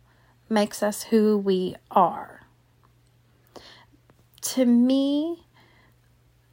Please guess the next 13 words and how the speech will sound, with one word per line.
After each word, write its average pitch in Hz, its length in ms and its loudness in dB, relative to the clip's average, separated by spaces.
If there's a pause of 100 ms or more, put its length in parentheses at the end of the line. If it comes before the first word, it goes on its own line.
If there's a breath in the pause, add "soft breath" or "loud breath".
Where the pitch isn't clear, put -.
(320)
when 226 500 0
I 226 360 -2
look 226 220 0
at 220 160 -6
things 214 580 -6 (800)
of 214 220 4
my 196 220 -2
past, 202 800 -6 (720)
I 240 80 6
don't 240 300 2
regret 214 840 -2 (640)
most 107 380 0
everything. - 640 -10